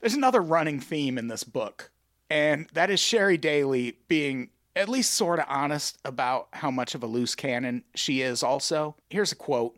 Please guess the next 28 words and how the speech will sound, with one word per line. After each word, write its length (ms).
"Now, 200
like 200
I 60
said 260
from 140
the 60
start, 460
if 100
I'm 100
gonna 160
tell 240
on 140
John, 460
I've 140
got 240
to 60
tell 280
on 100
myself 460
too. 320
I'm 180
not 220
completely 600
innocent. 380
I 100
like 280
to 60
drink, 540